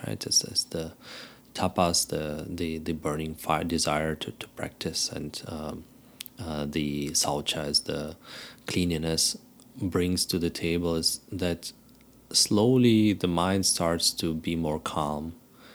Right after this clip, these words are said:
and, and settle more into silence, and you're becoming more and more a witness of, of the mind and the body. So sometimes in, in meetings and negotiations,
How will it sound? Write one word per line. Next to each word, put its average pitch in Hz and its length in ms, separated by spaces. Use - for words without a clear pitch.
and, 78 340
and 80 360
settle - 360
more 82 220
into 78 200
silence, 76 540
and - 260
you're 95 360
becoming 107 800
more 101 320
and 92 260
more 90 400
a 90 100
witness 85 760
of, 80 400
of - 180
the 85 100
mind 78 400
and 78 100
the 76 60
body. 73 400
So 95 400
sometimes 104 680
in, 85 320
in 80 400
meetings 82 580
and 76 100
negotiations, - 1080